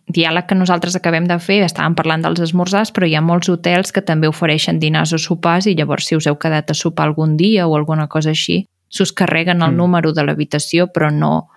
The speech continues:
Speaker 1: no s'us cobra. Això ho acabeu pagant quan marxeu.
Speaker 2: Clar, o fins i tot si heu consumit alguna cosa de l'habitació, perquè a vegades hi ha
Speaker 1: Sí.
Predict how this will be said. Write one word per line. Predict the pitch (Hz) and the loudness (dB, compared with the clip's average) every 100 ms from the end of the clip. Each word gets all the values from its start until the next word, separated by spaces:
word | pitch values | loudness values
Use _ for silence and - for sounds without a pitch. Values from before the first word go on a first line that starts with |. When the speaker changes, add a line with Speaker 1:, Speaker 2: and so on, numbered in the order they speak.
| _ | _
Speaker 1:
no | 190 | 0
s'us | - 180 - | 2 0 0
cobra. | 156 165 165 143 - _ | 0 0 -2 -6 -12 _
Això | 147 165 | -4 0
ho | 160 | 0
acabeu | 165 170 160 160 | 2 2 0 0
pagant | 160 151 151 160 | -2 -2 -2 0
quan | 175 165 | 0 2
marxeu. | 151 - - 143 147 - | 0 -4 -6 -6 -8 -6
Speaker 2:
Clar, | 120 104 - | -2 -2 -2
o | 123 | -2
fins | 123 113 | 0 0
i | 113 | 0
tot | 117 123 - | 0 -2 -4
si | - 139 123 113 110 110 | -4 -2 0 0 0 -2
heu | - 113 | -2 0
consumit | 117 113 117 117 113 | 0 -2 0 0 0
alguna | 107 113 110 | -2 0 0
cosa | 117 120 110 101 - _ _ | 0 0 0 -4 -8 _ _
de | 117 107 | -2 0
l'habitació, | 107 101 104 - 127 | 0 0 -2 0 0
perquè | - - | 0 -2
a | |
vegades | 101 - 104 107 | -2 0 0 0
hi | 107 | 0
ha | |
Speaker 1:
Sí. | 107 | 2